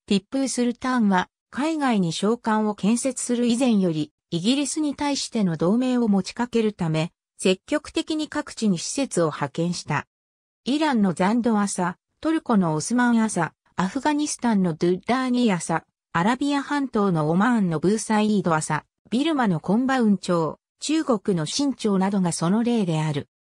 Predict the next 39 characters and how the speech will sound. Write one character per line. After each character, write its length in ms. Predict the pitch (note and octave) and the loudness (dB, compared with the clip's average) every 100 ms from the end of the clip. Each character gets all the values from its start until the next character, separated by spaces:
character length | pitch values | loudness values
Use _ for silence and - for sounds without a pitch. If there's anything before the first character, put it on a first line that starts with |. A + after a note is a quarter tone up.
| _ _ - | _ _ -6
ま 120 | F#3 | -2
た、 240 | - F3+ - _ - | 0 -2 -4 _ -6
テ 80 | |
ィ 40 | G#3+ | -4
プ 80 | C#4+ | -2
ー・ 60 | C#4+ | -4
ス 180 | B3 | -2
ル 80 | A#3+ | -2
タ 220 | - B3+ | -2 -2
ー 60 | B3 | 2
ン 60 | G3+ | 2
は、 220 | F#3 - _ - | 2 -2 _ -6
イ 100 | F3 | -2
ギ 140 | A#3+ C#4 | 0 0
リ 120 | D#4 | -2
ス 100 | - | -4
と 140 | D#4 | -4
の 140 | C4+ G3+ | -2 0
戦 220 | G#3 B3+ | 0 0
争 280 | A#3+ B3 A#3 | 0 0 2
に 160 | G#3+ | 2
お 80 | G#3 | 2
い 80 | F#3+ | 2
て、 240 | F3 E3+ _ _ | 0 0 _ _
兵 220 | - D4+ | -2 0
力 280 | C4 A3+ F#3 | 0 0 0
を 80 | E3 | 0
提 220 | F3+ A#3 | 0 -2
供 220 | - A#3+ | 0 0
し 100 | A3+ | 0
て 100 | A3 | -2
く 120 | G#3 | -2
れ 100 | G#3+ | 0
る 120 | G#3 G#3 | 0 2
相 200 | A3+ A#3 | 0 0
手 160 | C4 | 0
を 100 | G#3+ | 2
求 280 | D#3+ - E3 | 0 -2 -2
め、 240 | D#3+ D3+ | -2 -4